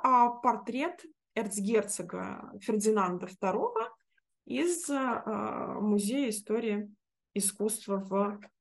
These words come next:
а, Вене. Мы видим, а, портрет второго сына императора Фердинанда Первого Габсбурга. А, он вступил в права владения Тиролем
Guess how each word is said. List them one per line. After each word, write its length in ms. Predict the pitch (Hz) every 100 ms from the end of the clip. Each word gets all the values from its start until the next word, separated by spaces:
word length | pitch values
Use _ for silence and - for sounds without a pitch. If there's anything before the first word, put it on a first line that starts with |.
| _ -
а, 500 | 190 - - - -
Вене. 420 | 214 190 - - - _ _ _ _ _ _ _ _ _ _ _ _ - _ _ -
Мы 160 | 311 523
видим, 440 | 403 403 359 330
а, 300 | 254 226 226
портрет 420 | 226 233 339 381
второго 440 | - 269 294 240 220
сына 320 | - 254 208
императора 540 | 208 220 208 202 196
Фердинанда 600 | 196 202 208 214 190 190
Первого 680 | 190 202 185 185 185 180 - - _ -
Габсбурга. 580 | 208 294 - - 440 427 453 - _ _ _ _ _ _ _ _ _ _
А, 300 | - 190 - -
он 280 | 320 311 302
вступил 480 | - 233 208 233
в 120 | 202 -
права 360 | 208 214 208
владения 800 | 190 190 190 202 190 175 160 156 - 208
Тиролем 680 | - 202 220 415 403 381 403